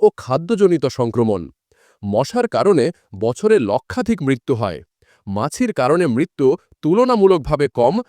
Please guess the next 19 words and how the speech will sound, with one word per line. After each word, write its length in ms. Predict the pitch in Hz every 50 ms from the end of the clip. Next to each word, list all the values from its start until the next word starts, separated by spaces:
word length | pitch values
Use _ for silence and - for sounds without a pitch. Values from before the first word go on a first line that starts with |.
| _ _ -
তবে 180 | - 120 127 - -
আক্রান্ত 480 | - 110 135 - - - 226 233 220 -
মানুষের 440 | 208 156 123 123 131 139 - 160 123 -
সংখ্যা 360 | - 127 117 120 - 180 220 233 - -
অনেক 280 | 113 127 185 247 226 147
বেশি। 340 | 120 131 120 - - 117 87 71 - _ _ _ _ _ _ _ _ -
মশা 380 | 98 98 107 127 147 - 240 226
কামড় 380 | - 127 117 147 202 220 185
দিয়ে 180 | 135 139 160 208 -
সরাসরি 560 | - - - 117 160 226 - - 233 208 214
রক্তে 360 | 120 117 127 - _ - 240 220
রোগ 160 | 175 160 139 -
ছড়ায়। 360 | - - 127 113 104 95 82 - _ _ _ _ _ _ _ _ _ -
মাছি 360 | 98 98 104 127 - - 254
কামড়ায় 480 | - - 120 117 156 190 220 226 - 143 110
না, 80 | 107 143 185 _ _ _ _
কিন্তু 260 | - 135 143 135 190 139
যেখানেই 500 | 98 - 117 113 - - 226 240 254 233
বসে, 300 | 139 123 120 - - 117